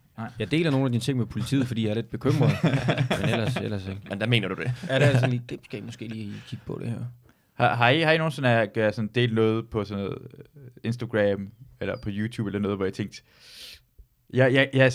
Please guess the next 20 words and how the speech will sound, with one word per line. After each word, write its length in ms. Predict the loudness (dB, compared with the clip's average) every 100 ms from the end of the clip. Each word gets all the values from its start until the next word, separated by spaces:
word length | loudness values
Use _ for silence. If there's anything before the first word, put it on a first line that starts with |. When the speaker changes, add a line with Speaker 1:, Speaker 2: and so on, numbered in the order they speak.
| 2
Speaker 1:
men 140 | 2
jeg, 80 | 2
sådan, 400 | 0 -6 -6 -6 -6
om 180 | -2 0
jeg 60 | 0
er 140 | 0
usikker 280 | -2 0 0
på, 120 | 2
om 80 | 2
det 80 | 2
var 60 | 2
godt 260 | 2 4
nok, 240 | 2 2 0
eller 260 | -2 -2
folk 400 | -2 -4 -4 -8 _ _ _ _ _ _ _ _ _ _ _ _ _ -14
Speaker 3:
Ja, 60 | -8
det 100 | -4
er 100 | 0
hver 140 | 0 0
gang. 220 | -2